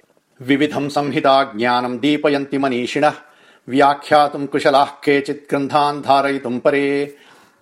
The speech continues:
तपसा ब्रह्मचर्येण व्यस्य वेदं सनातनम्। इतिहासमिमं चक्रे पुण्यं सत्यवती सुतः। पराशरात्मजो विद्वान् ब्रह्मर्षिः संशितव्रतः। तदाख्यानवरिष्ठं सकृत्वा द्वैपायनः प्रभुः।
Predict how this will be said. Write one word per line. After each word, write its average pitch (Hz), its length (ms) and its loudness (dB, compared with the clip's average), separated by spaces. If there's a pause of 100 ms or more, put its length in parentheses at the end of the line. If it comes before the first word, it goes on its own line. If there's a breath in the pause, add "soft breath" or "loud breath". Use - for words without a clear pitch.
(140)
तपसा 123 380 2
ब्रह्मचर्येण 143 840 -2
व्यस्य 139 480 -2
वेदं 139 400 0
सनातनम्। 147 720 -2 (460 soft breath)
इतिहासमिमं 143 720 0
चक्रे 139 440 -2
पुण्यं 143 420 -4
सत्यवती 127 600 -2
सुतः। 143 240 0 (720 soft breath)
पराशरात्मजो 143 1000 2
विद्वान् 147 560 0
ब्रह्मर्षिः 143 500 -2
संशितव्रतः। 139 800 -2 (720 soft breath)
तदाख्यानवरिष्ठं 143 1200 2
सकृत्वा 147 640 0
द्वैपायनः 139 640 0
प्रभुः। 143 380 -2